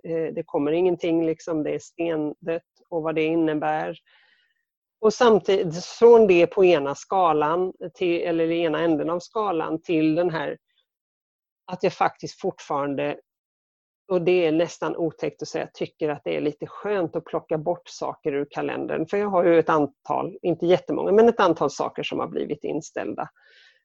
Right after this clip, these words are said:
Ehm, men jag hade redan innan planerat för att ha en, en uppdragsfri månad i juni, hade jag tänkt. Och nu kommer den nu istället. Sen vet man ju inte om det är likadant i juni också.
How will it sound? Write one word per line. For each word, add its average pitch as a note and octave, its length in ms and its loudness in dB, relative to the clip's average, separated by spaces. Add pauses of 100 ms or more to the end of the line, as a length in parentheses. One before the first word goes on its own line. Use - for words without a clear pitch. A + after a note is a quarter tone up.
(320)
Ehm, F3+ 400 -8 (1000)
men G#3 140 8
jag G#3 100 10
hade G#3+ 280 10
redan G3+ 380 6
innan G3 400 6
planerat G#3 680 0
för G3 220 -4
att F#3 180 -4
ha E3+ 280 0
en, E3 180 0
en E3 400 -4
uppdragsfri E3 1080 -2
månad D3+ 560 0
i - 20 0
juni, F3+ 600 2
hade D#3 200 -2
jag C#3+ 160 -2
tänkt. D3+ 320 -8
Och F3 60 -4
nu F3+ 200 0
kommer D3+ 300 -4
den E3 220 2
nu G3+ 240 2
istället. D3+ 500 -4
Sen F#3 140 -6
vet G3 200 -8
man F3+ 120 -4
ju F3 100 0
inte E3 160 -6
om D3+ 140 -2
det D3+ 80 -4
är D3 60 -4
likadant D3 540 -8
i D#3+ 40 -8
juni C#3+ 360 -4
också. C#3+ 400 -10